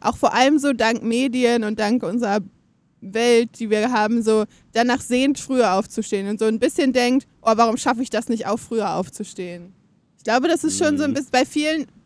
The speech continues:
Speaker 1: ich würd nicht sagen bei allen, aber bei vielen so einprogrammiert, dass man sich schlecht fühlt, wenn man so lange schläft.
Speaker 2: Ja, z-, also zumindest bei uns ist es, finde ich, so ein
Speaker 1: Ja.
Speaker 2: bisschen so, oder?
Speaker 1: Voll.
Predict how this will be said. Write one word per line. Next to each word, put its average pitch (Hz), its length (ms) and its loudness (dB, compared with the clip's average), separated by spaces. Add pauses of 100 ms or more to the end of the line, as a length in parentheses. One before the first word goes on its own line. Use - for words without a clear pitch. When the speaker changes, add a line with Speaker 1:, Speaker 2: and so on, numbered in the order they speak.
(280)
Speaker 1:
ich - 120 -20
würd 202 220 -16
nicht 214 200 -10
sagen 220 200 -6
bei 220 100 -8
allen, 247 200 -4
aber 254 120 2
bei 226 140 2
vielen 269 300 4
so 247 80 -2
einprogrammiert, 214 760 -2
dass 226 140 -4
man 233 180 -2
sich 254 220 -6 (580)
schlecht 330 400 -4
fühlt, 294 280 -4
wenn 247 120 2
man 247 200 2
so 220 240 4
lange 202 360 0
schläft. 196 760 -6 (1080)
Speaker 2:
Ja, 107 400 6
z-, - 140 -10
also 117 240 -2
zumindest 160 520 0 (1000)
bei 123 140 0
uns 147 280 0
ist 107 160 -4
es, 104 140 -8
finde 104 180 -6
ich, 101 60 -8
so 107 100 -8
ein 95 40 -6
Speaker 1:
Ja. 90 60 -12
Speaker 2:
bisschen 95 200 -6
so, 87 140 -4
oder? 160 280 -2 (580)
Speaker 1:
Voll. 220 340 -8